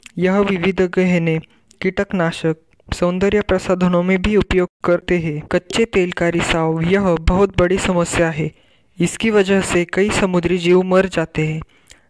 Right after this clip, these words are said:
यह तेल साफ करने के लिए Alcaro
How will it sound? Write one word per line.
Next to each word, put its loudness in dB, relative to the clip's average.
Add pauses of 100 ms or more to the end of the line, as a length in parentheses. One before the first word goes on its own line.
(140)
यह 4
तेल 2
साफ 0
करने 0
के 0
लिए 0 (360)
Alcaro 2